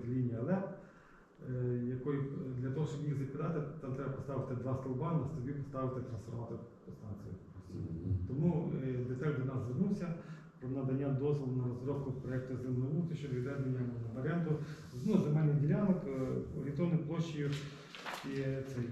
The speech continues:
Speaker 1: ну, п'ятдесят метрів квадратних.
Speaker 2: Мгм.
Speaker 1: Там може бути їх кілька, тобто, ну, і неправильних форм там, географія, таке все інше.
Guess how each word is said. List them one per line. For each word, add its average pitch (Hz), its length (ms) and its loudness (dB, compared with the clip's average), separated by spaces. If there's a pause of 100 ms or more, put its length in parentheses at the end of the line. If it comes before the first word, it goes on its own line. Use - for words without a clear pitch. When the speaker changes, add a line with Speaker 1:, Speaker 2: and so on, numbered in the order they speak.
(280)
Speaker 1:
ну, 175 140 8
п'ятдесят 151 340 2
метрів 131 280 -2
квадратних. 98 400 -6 (300)
Speaker 2:
Мгм. 92 280 2 (160)
Speaker 1:
Там 151 120 4
може 143 140 4
бути 127 220 2
їх - 200 -4
кілька, 107 220 -6 (200)
тобто, 107 160 -6 (140)
ну, 123 300 -2
і 120 40 0
неправильних 123 440 0
форм 104 220 -8 (100)
там, - 100 -6 (680)
географія, 120 360 -6
таке 107 340 -8
все 110 180 -10
інше. 104 120 -8